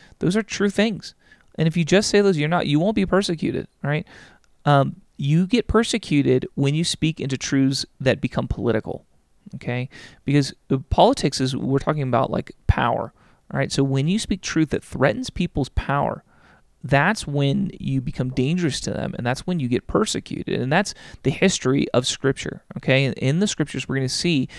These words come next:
that when persecution breaks out against people of God, oftentimes it's because they're speaking truths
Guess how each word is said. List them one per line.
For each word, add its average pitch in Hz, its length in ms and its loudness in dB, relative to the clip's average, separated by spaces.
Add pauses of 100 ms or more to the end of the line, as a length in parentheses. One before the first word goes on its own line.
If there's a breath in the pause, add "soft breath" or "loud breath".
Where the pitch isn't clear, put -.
(240 loud breath)
that 135 180 4
when 139 160 0
persecution 180 600 -2
breaks 151 200 2
out 135 80 2
against 131 220 -4
people 127 200 -2
of 117 60 -2
God, 123 380 2
oftentimes 180 800 0
it's 151 120 -4
because - 460 -4
they're - 100 -4
speaking 165 680 -4
truths - 580 2